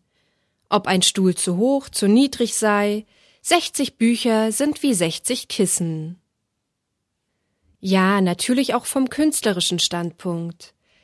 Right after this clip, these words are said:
denn ich weiß die Rücken so nach Gold und Lederton zu mischen, dass sie wie ein Bild die Stube schmücken. Äußerlich? Mein Bester,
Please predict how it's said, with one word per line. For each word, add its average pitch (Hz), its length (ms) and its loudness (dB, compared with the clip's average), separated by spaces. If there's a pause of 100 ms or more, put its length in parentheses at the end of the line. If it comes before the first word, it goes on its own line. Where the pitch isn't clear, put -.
(200)
denn 220 120 4
ich - 180 -2
weiß 254 280 0
die 214 100 0
Rücken 208 540 0
so 190 160 0
nach 180 280 0
Gold 277 440 -4
und 202 200 -2
Lederton 214 720 0
zu - 180 -4
mischen, 170 680 0 (440)
dass 185 180 0
sie 180 140 -2
wie 247 180 -2
ein 240 160 0
Bild 294 320 -2
die 180 80 -4
Stube 165 320 -4
schmücken. 165 800 -6 (1300)
Äußerlich? 254 840 0 (300)
Mein 180 220 2
Bester, 180 720 -2